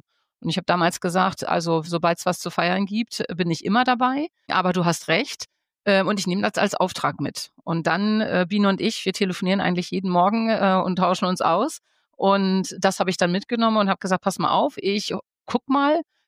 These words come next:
das kann ja nicht so schwer sein, so einen Tag zu gestalten. Also wie kriegt man das auch wirklich hin, dass es einen Tag gibt, wie so einen Tag der Sekretärin oder Tag der Kraftfahrer oder Tag der Hunde? Und die Hürden sind ganz niedrig, nur die Dachorganisationen müssen sich einig sein.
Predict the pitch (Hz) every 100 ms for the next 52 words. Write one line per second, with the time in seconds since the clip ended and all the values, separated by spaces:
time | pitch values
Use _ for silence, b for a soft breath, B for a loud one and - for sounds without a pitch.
0 | - 180 - 214 247 208 196 175 - -
1 | 185 240 262 262 285 214 175 - 202 -
2 | - - - 170 156 - 156 156 156 156
3 | 165 160 - 240 - 190 170 - 175 185
4 | - 175 - 220 214 175 - - 160 160
5 | 170 170 202 - 165 160 160 156 - 151
6 | - 156 165 - - 196 185 151 151 -
7 | 156 - 156 - - - 160 151 160 151
8 | 147 - 156 - 156 190 185 165 _ _
9 | _ _ _ _ 226 202 220 233 294 220
10 | 226 214 190 - 208 302 175 196 - 185
11 | 202 262 208 233 - 185 233 226 202 202
12 | 202 190 190 - 190 180 180 185 175 -
13 | 156 151 - 147 151